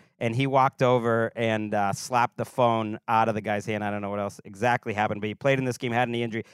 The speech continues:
They believe he'll be okay. They actually said they didn't think it was serious. They have a bye now, so I, I think there's some optimism Carr and Thomas, uh, will return. And I do think it's important to note, like, Danielle Hunter had three quarterback hits in this game. He was leading the league in sacks.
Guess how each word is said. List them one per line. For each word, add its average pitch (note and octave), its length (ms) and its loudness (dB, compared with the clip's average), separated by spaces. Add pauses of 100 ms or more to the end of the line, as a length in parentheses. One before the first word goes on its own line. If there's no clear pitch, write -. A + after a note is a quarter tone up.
(140)
They D3+ 140 4
believe F3+ 340 4
he'll E3 100 4
be C#3 160 2
okay. C3 200 0
They C3 100 2
actually C#3+ 240 0
said C3 240 2
they B2 100 0
didn't A#2+ 220 -2
think B2 180 -4
it B2+ 40 -4
was A#2 160 -2
serious. A#2+ 320 0 (260)
They B2+ 80 4
have C3 140 4
a A#2 40 -2
bye A#2+ 300 4
now, B2 340 2 (360)
so B2 80 2
I, A2 240 2
I A2 100 -4
think C3 240 -4
there's A#2 160 -2
some A2 160 -2
optimism G#2+ 560 -2
Carr G#2+ 420 0
and G#2+ 220 -8
Thomas, G#2+ 500 -4 (400)
uh, G#2 220 0
will G#2+ 220 -2
return. G#2 380 -4
And B2+ 140 -4
I C3+ 100 2
do G3 180 2
think F#3 180 2
it's C#3 140 -2
important C3+ 500 0
to - 20 -2
note, A#2+ 200 -2
like, G#2+ 160 -6
Danielle C3+ 300 2
Hunter B2 280 -2
had A2 220 -2
three B2+ 160 -6
quarterback A#2 420 -2
hits A2+ 160 -6
in A#2+ 60 -8
this A2+ 120 -8
game. A#2 160 -6
He G2+ 60 -8
was G2 160 -12
leading A#2+ 240 -4
the A2+ 60 -6
league A2 140 -4
in A2 100 -8
sacks. A#2 180 -2